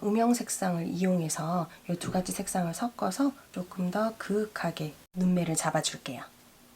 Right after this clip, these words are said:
펜슬 타입의 라이너를 이용해서 점막을 채워주면서 눈꼬리까지 좀 길게 빼줄게요. 펜슬로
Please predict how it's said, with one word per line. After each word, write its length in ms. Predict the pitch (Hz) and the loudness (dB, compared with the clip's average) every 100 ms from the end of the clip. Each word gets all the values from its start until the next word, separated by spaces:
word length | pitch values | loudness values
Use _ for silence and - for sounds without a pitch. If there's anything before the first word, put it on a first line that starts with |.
| - _ _ _ - | -20 _ _ _ 0
펜슬 400 | 294 302 330 311 | 4 4 4 4
타입의 460 | 262 220 196 202 226 | 4 2 4 4 4
라이너를 420 | 180 180 180 175 | 4 4 4 2
이용해서 760 | 160 156 160 156 151 247 294 320 - - | 0 0 -2 -2 4 6 6 4 -4 -8
점막을 440 | - 185 196 196 202 | 2 6 6 4 4
채워주면서 840 | 269 269 254 185 160 156 170 202 | 6 6 6 2 2 0 2 2
눈꼬리까지 680 | 165 160 - 269 - 180 156 | 2 2 6 6 6 -2 -2
좀 160 | - | -6
길게 320 | 160 160 165 170 | -4 -4 -2 4
빼줄게요. 580 | 247 247 233 160 - - | 4 4 0 -2 -2 6
펜슬로 720 | 294 285 294 247 254 311 | 8 8 8 10 12 10